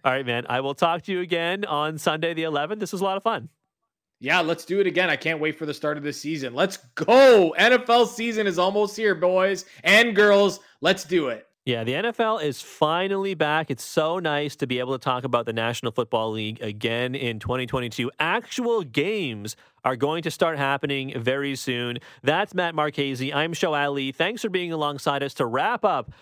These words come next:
Speaker 1: our season previews. The next time you hear our voice will be for real. The actual N F L will have returned. We'll have the season opener under our belts, and week one action on Sunday, September eleventh, will be back as well. For Matt, I'm Show again.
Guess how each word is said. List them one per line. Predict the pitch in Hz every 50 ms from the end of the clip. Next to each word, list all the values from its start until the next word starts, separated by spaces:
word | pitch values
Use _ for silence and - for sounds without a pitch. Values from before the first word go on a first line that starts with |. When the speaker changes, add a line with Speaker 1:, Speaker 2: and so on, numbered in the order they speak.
| _ _ -
Speaker 1:
our | 139 135 131
season | - - - 185 190 196 160 165 196 185 175
previews. | 151 - 165 170 175 170 160 175 180 190 185 -
The | 170
next | 170 226 254 -
time | - 277 262 262 269
you | 247
hear | 196 220 226 220
our | 202 208 208 185
voice | 151 190 214 240 269 - -
will | 214
be | 208 233
for | - - 202 165
real. | 139 135 175 269 330 330 185 127 - - _ _ _ _ -
The | 143 156
actual | 180 220 254 - - 269 247 233 -
N | 185 208 226
F | 254 240 - -
L | 233 233 240 220 196
will | 214 220
have | 208 233 226 175
returned. | 190 175 - - 190 208 214 226 240 220
We'll | 185
have | 180 180 165
the | 147 139
season | - - 214 220 208 190 220 202
opener | 202 202 196 208 190 190 190 170 - - - -
under | - 175 190 202 208 196 208
our | - 170 160 147
belts, | 123 143 147 165 185 214 - -
and | 160 147 131
week | 123 120 160 214 208 -
one | 208 190 185 185
action | 170 160 160 170 160 - - 151 131 123
on | 123 123 123
Sunday, | - - 170 180 175 180 180
September | 165 - 139 - 156 147 143 147
eleventh, | 147 139 127 127 147 160 139 120 123 117 110 - _ _ _ _ -
will | 131 123
be | 120 127 120
back | 120 127 127 139 151 147 151
as | - 139 123 117 110 117
well. | 120 135 139 143 147 156 160 151 _ _ _ _ _ _
For | - 160 147
Matt, | 156 175 196 214 214 -
I'm | 160 170 185 190
Show | 170 - 202 185 175
again. | 151 120 143 160 165 170 175 180